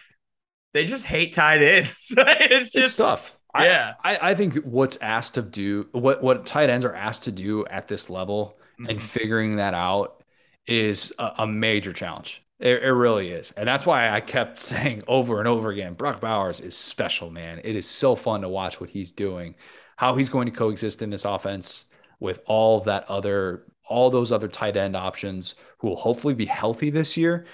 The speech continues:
Speaker 2: is gonna be a great storyline. But if, as long as he's out there, all eyes should be on him. They absolutely
Speaker 1: Mm-hmm.
Speaker 2: should. Okay, let's end with this one from Corey Puckett, not Kirby Puckett, as I almost said.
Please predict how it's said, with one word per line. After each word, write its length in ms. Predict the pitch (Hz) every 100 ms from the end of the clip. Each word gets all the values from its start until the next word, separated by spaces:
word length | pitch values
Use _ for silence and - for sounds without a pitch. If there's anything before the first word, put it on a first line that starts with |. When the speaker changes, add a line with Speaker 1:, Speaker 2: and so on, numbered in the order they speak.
| -
Speaker 2:
is 120 | 113 -
gonna 140 | 107
be 140 | 101
a 40 | 95
great 260 | 107 95
storyline. 580 | - 101 95 92 87 87
But 280 | 90 85 - - - _ _
if, 200 | _ 101
as 120 | - 120
long 100 | 151
as 80 |
he's 140 | 143 151
out 180 | 139 123
there, 300 | 98 90 - _ _ _ _ _ _ _ _ _
all 220 | - 110 113
eyes 180 | 110
should 120 | - 107
be 100 | 110
on 120 | 98
him. 200 | 90 - _ _
They 80 | 95
absolutely 340 | 92 - 95 -
Speaker 1:
Mm-hmm. 60 |
Speaker 2:
should. 420 | 80 _ _ - - _
Okay, 180 | 113 123
let's 140 | 117
end 80 | 131
with 100 | 117
this 160 | 113 -
one 140 | 107
from 220 | 95 98 - _ _ -
Corey 420 | - 151 131 110
Puckett, 640 | - 123 113 208 - -
not 240 | 107 -
Kirby 340 | - 113 110 98
Puckett, 380 | - 101 151 131
as 100 | 98
I 120 | 92
almost 340 | 87 87 -
said. 300 | 101 139 165